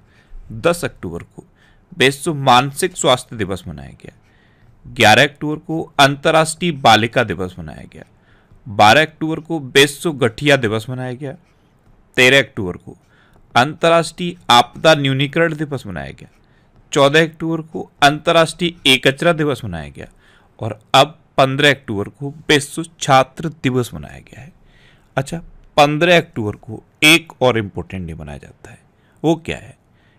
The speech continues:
ग्रामीण महिला अंतर्राष्ट्रीय दिवस। ये भी पन्द्रह अक्टूबर को मनाया जाता है।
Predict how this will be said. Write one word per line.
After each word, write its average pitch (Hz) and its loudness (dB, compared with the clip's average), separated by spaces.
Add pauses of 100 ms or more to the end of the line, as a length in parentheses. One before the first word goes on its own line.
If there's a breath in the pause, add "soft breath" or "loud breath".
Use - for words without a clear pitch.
(140)
ग्रामीण 135 4
महिला 135 2 (200)
अंतर्राष्ट्रीय 120 0
दिवस। - -16 (220)
ये 127 2 (160)
भी 147 -4
पन्द्रह 120 -2
अक्टूबर 87 -10
को 90 -20
मनाया - -18
जाता - -20
है। 170 -20